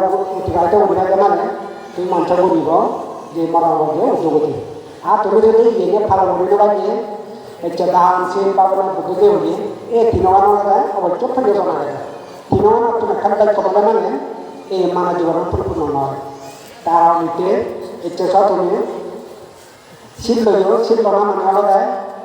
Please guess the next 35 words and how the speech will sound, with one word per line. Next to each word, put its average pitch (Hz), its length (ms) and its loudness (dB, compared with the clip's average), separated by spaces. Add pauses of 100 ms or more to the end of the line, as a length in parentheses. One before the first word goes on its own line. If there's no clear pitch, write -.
(260)
এই 175 60 -8
যে 175 200 -2
মানব 175 260 0
জীবন 170 300 0
তো 202 60 0
সুত - 120 2
না 165 180 2
ভাবতে। - 400 -2 (440)
অর্থাৎ 190 300 0
মানব 453 260 2
জীবন, 175 260 0
তার 180 240 0
জীবন, 160 420 -4 (160)
না 175 100 0
বুদ্ধি 165 240 -2
ব্যক্তি 165 260 -2
হলো 185 200 2
যায়, 185 280 2 (480)
এই 160 60 -8
যে 151 180 -8
শিল 196 240 -4
পালন 196 300 0
করা 190 120 0
না। 131 80 -4 (1000)
হ্যাঁ, 185 380 2
এই 208 80 0
যে - 140 0
মানব 175 220 0
জীবন 165 240 -2
হচ্ছে 180 180 -2
তুমি 175 540 -2
এই 190 160 0
শিলর 202 400 2
ফার্মের 175 340 0
দ্বারা, 180 320 4